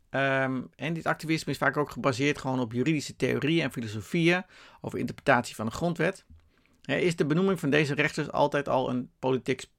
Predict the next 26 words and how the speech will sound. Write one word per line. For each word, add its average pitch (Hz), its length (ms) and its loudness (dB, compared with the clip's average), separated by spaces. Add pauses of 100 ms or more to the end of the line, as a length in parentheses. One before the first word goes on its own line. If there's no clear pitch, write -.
(120)
politiek 131 380 0
spektakel - 680 -2 (420)
geweest. - 500 -4 (800)
En - 80 -8
op 101 100 -8
dit 165 160 4
moment, 175 340 4
hè, - 340 -2
kan 143 180 2
de 135 120 2 (240)
democratische 143 500 2
president 120 440 -2
Biden 160 340 4
met 131 120 -4
een 117 120 -4
democratisch 160 600 0
congres - 520 -4 (340)
een - 120 -12
progressieve 185 500 2
rechter 170 340 0
goedgekeurd - 520 -4
krijgen - 480 -4 (580)
door 180 240 2
dat 165 160 0
congres, 135 400 -6
want, 143 360 -2